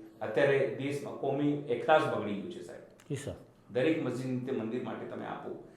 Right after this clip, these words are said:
Speaker 1: એક યુ પી ના છે, એમણે તો ખરાબ શબ્દનો ઉપયોગ માઇનોરિટી માટે કરી દીધો, સાહેબ, કે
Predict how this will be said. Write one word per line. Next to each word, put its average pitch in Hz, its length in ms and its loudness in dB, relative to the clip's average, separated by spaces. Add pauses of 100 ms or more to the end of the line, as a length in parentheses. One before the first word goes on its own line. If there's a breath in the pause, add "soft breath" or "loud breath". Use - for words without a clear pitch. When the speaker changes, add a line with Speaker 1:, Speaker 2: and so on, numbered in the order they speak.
(300 loud breath)
Speaker 1:
એક 170 480 4 (580)
યુ 190 260 8
પી 220 120 4
ના 165 100 8
છે, 151 180 2
એમણે 165 380 6
તો 170 420 2 (440)
ખરાબ 208 460 8
શબ્દનો 160 260 6
ઉપયોગ 147 260 2
માઇનોરિટી 131 420 -2
માટે 113 280 -2
કરી 101 160 -4
દીધો, 98 240 -8
સાહેબ, 95 200 -8 (1300)
કે 113 420 4